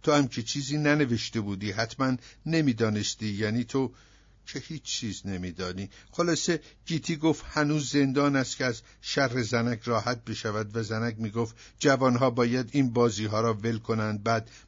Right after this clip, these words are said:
باز به من بند کرد که چرا آقا را نمی‌آوری منزل ما و من نزدیک بود توضیح بدهم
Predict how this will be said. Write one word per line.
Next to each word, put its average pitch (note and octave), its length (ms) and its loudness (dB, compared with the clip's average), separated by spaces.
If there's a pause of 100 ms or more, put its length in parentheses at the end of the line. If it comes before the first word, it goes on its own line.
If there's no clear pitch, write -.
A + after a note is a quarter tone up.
باز B2 260 4
به A2+ 180 2
من A#2 260 2
بند G#2+ 360 0
کرد A2 260 -4
که A2+ 100 -6
چرا B2 320 -4
آقا G#2+ 240 -2
را A#2+ 200 0 (220)
نمی‌آوری B2+ 640 6
منزل A#2 500 0
ما A#2+ 280 2
و A2+ 200 -2 (280)
من B2+ 200 4
نزدیک A2+ 480 -2
بود B2 200 -4
توضیح A2+ 440 -4
بدهم A#2 360 -2